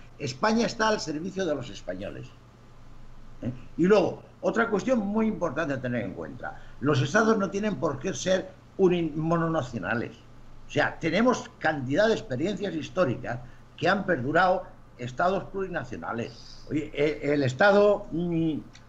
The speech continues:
polaco-lituano, ¿eh? que duró varios siglos, ¿eh? es una muestra de que se era capaz. Sí que es verdad que recogía los intereses de, eh, una nobleza. Sí que es cierto. Sí que es cierto.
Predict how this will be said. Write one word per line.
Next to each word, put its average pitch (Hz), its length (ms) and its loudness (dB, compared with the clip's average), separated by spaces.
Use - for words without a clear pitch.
polaco-lituano, 175 960 2
¿eh? 143 220 -12
que 190 140 0
duró 175 240 2
varios 185 360 2
siglos, 123 440 -6
¿eh? 165 200 -8
es 117 140 -2
una 196 120 4
muestra 220 420 4
de 156 140 -4
que - 80 -14
se 175 200 -6
era 214 180 2
capaz. 139 240 -2
Sí - 180 -10
que 139 120 -4
es 151 80 -6
verdad 208 500 2
que 160 140 -2
recogía 139 520 0
los 208 220 2
intereses 170 760 -2
de, 190 360 0
eh, 123 160 -4
una 131 360 0
nobleza. 156 580 0
Sí - 240 -6
que 131 120 -2
es 127 80 -4
cierto. - 440 0
Sí 139 120 -18
que 131 140 -8
es 123 100 -8
cierto. - 380 -2